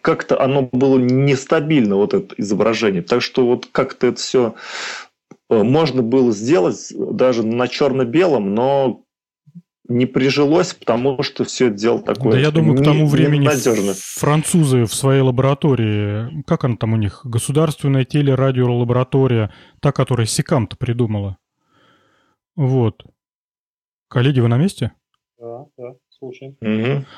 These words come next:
Speaker 2: Вот, а я думаю, что
Speaker 1: Да,
Speaker 2: они,
Speaker 1: да, здесь.
Speaker 2: я думаю, что они к тому времени уже выпустили, а, свой стандарт и показали Секам, м, поэтому, мне кажется, там уже все эти изобретения были пустопорожние.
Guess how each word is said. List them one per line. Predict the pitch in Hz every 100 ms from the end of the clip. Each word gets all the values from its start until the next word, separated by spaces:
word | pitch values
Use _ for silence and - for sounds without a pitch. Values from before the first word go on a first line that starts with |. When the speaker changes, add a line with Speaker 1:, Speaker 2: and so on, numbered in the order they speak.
| -
Speaker 2:
Вот, | 143 131 -
а | 135 123 120 120
я | 139 165
думаю, | 185
что | 127
Speaker 1:
Да, | 131
Speaker 2:
они, | 139
Speaker 1:
да, | 151 147
здесь. | 107 - 131 180
Speaker 2:
я | 185 139 160
думаю, | 185 175
что | 175
они | 175
к | -
тому | 180 175
времени | 170 175 160 151
уже | 151 156 160 147 131
выпустили, | 131 196 151 - - 113 113 110 107 101 - - - _
а, | 131 117 107
свой | 160 156
стандарт | - 165 170 202 -
и | -
показали | 131 143 139 151 131 113
Секам, | - 147 180 185 185 190 220 _ 240
м, | 208 190 185 185 143 -
поэтому, | 139 139 147 139 135 135 131
мне | 131 123
кажется, | - 123 - -
там | - 113
уже | 117 117 117 110 - _ _ _ -
все | - 127
эти | 135
изобретения | 127 127 139 139 120 110
были | 107 117 107 110 - _ _ _ _ _ _
пустопорожние. | - - - 139 139 120 95 104 98